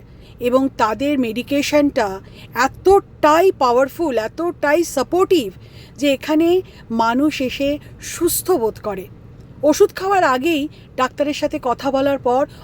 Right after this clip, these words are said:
অদ্ভুত একটা সুস্থতা চলে আসে। বেশ কিছুদিন ধরে কলকাতাতে আমরি হসপিটাল, নাম করেই বলছি, মুকুন্দপুর আমরি হসপিটালে প্রচুর দৌড়াদৌড়ি করেছি। সেখানে ডাক্তারদের যা ব্যবহার পেয়েছি, তারা না ফোন নাম্বার দিতে চায়,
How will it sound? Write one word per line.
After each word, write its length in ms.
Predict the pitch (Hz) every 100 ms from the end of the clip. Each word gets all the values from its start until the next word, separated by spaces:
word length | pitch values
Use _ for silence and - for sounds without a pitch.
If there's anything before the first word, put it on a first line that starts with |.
| -
অদ্ভুত 640 | 240 269 254 - 359 403
একটা 260 | 302 - 262
সুস্থতা 500 | - 262 - 254 226
চলে 280 | 226 202 196
আসে। 280 | 190 - - - - - - - -
বেশ 240 | 254 302 -
কিছুদিন 420 | 302 320 294 285
ধরে 240 | 277 285
কলকাতাতে 680 | 285 247 254 262 254 254 254 254 - - -
আমরি 380 | 240 277 302 427
হসপিটাল, 580 | 302 247 - 240 233 262
নাম 260 | 240 226
করেই 240 | 254 311 320
বলছি, 460 | 233 208 - 247 285 - - - -
মুকুন্দপুর 640 | 269 - 339 320 311 330
আমরি 320 | 277 226 247 262
হসপিটালে 560 | 240 - 247 247 262
প্রচুর 340 | 269 285 - 370
দৌড়াদৌড়ি 460 | 254 214 202 202
করেছি। 400 | 190 202 190 - - - - - -
সেখানে 400 | - 392 403 427
ডাক্তারদের 520 | 339 294 - 330 370
যা 140 | 339 330
ব্যবহার 420 | 262 233 269 302
পেয়েছি, 580 | 285 240 254 - 269 202 - - - - -
তারা 280 | 262 254 285
না 280 | 269 247 269
ফোন 200 | 262 226
নাম্বার 340 | 233 254 302
দিতে 240 | 302 302 294
চায়, 320 | 285 285